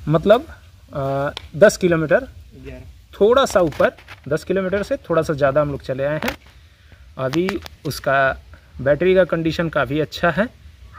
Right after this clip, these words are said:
Speaker 1: और चलते हैं और फाइनल रीडिंग आप लोगों को घर चल के देंगे। तो चलिए, यहाँ का, आ, मौसम जो है काफ़ी अच्छा है।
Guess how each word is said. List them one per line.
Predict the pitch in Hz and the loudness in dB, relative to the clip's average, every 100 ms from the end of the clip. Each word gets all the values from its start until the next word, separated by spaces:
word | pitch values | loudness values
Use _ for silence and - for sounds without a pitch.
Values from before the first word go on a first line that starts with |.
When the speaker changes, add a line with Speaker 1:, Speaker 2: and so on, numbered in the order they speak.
| - | -8
Speaker 1:
और | 120 117 117 | -2 -2 -2
चलते | - 156 151 | 0 0 2
हैं | 208 208 247 - - - - | 0 0 -4 -14 -20 -20 -12
और | 123 127 | -6 -6
फाइनल | 120 - 147 180 208 208 - - - - - | -4 2 2 4 2 -2 -10 -20 -20 -18 -8
रीडिंग | 139 160 185 202 262 - - - - | -4 0 0 -2 -8 -16 -16 -14 -8
आप | 135 139 | -6 -4
लोगों | 151 | -4
को | 147 254 - - - - - - - - - - - | -2 -6 -8 -16 -14 -10 -6 -8 -10 -20 -18 -16 -6
घर | 90 151 | 2 4
चल | - 180 | 4 2
के | 160 | 2
देंगे। | 156 160 214 262 - - - - - - - - - | -2 -2 -4 -6 -12 -20 -20 -20 -20 -20 -20 -18 -6
तो | 147 | -2
चलिए, | 139 170 180 240 - - - - - - | 4 4 4 0 -2 -20 -20 -20 -18 -2
यहाँ | 160 180 220 | 0 2 2
का, | 208 196 196 - - - - | 4 4 4 0 -14 -20 -6
आ, | 151 160 135 - | -2 0 -2 -4
मौसम | 151 151 185 190 | -2 0 0 0
जो | 170 | 0
है | 156 180 - | 0 -2 -2
काफ़ी | 139 135 180 | -2 0 2
अच्छा | 170 - 156 | 0 0 -2
है। | 135 185 | -2 -4